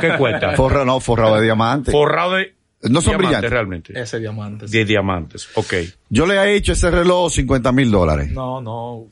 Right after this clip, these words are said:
Speaker 3: No.
Speaker 2: Menos.
Speaker 1: Menos, menos,
Speaker 2: Menos,
Speaker 1: no,
Speaker 2: menos,
Speaker 1: menos,
Speaker 2: menos.
Speaker 1: porque él no
Speaker 2: Menos.
Speaker 1: va por
Speaker 3: Mucho,
Speaker 1: ahí
Speaker 3: pero mucho,
Speaker 1: todavía.
Speaker 3: mucho.
Speaker 2: Mucho menos.
Speaker 1: Él no va por ahí.
Speaker 3: No llega,
Speaker 2: Veinte.
Speaker 3: no llega a veinte.
Speaker 2: No llega a veinte.
Speaker 3: No. Para serte sincero.
Speaker 1: ¿Son más caros los Richard Miller?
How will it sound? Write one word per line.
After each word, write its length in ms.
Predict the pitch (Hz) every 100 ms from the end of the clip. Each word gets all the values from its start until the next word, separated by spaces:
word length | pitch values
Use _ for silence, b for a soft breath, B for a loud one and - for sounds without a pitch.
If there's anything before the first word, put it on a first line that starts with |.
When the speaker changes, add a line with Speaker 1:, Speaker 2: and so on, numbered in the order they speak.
| _ _ _ _ - _
Speaker 3:
No. 80 | -
Speaker 2:
Menos. 680 | - - - 95 113 135 143
Speaker 1:
Menos, 360 | 123 117 123
menos, 40 | 107
Speaker 2:
Menos, 0 |
Speaker 1:
no, 100 | 101
Speaker 2:
menos, 280 | 104 92 92
Speaker 1:
menos, 240 | 85 82
Speaker 2:
menos. 160 | 78 76
Speaker 1:
porque 160 | 110 104 120
él 40 |
no 40 | 117
Speaker 2:
Menos. 40 |
Speaker 1:
va 80 | 110
por 80 | 104
Speaker 3:
Mucho, 160 | 101 -
Speaker 1:
ahí 60 | -
Speaker 3:
pero 160 | 151
mucho, 100 | 143 127
Speaker 1:
todavía. 280 | 123 151 160
Speaker 3:
mucho. 100 | 175
Speaker 2:
Mucho 240 | 233 123
menos. 240 | 151 131
Speaker 1:
Él 40 | 151
no 100 | 156
va 120 | 143
por 200 | 135 131
ahí. 800 | 113 101 104 107 120 147 175 359 _ _ b -
Speaker 3:
No 100 | 202
llega, 100 | 175 285
Speaker 2:
Veinte. 280 | 208 143 139
Speaker 3:
no 100 | 165
llega 220 | 156 160
a 20 | 156
veinte. 300 | 170 170 - _
Speaker 2:
No 100 | 110 123
llega 180 | 139
a 40 | 113
veinte. 300 | 98 78 -
Speaker 3:
No. 280 | 69 - - b b b b _ _ - - - 98 98 - - _ _ _ _ _
Para 120 | - 135
serte 180 | 131
sincero. 480 | 139 135 120 117 175 _ _
Speaker 1:
¿Son 400 | - - 262 320
más 200 | 311 247 -
caros 360 | 269 285 254
los 360 | 233 208 196 175
Richard 320 | 226 - 175
Miller? 460 | 175 208 214 220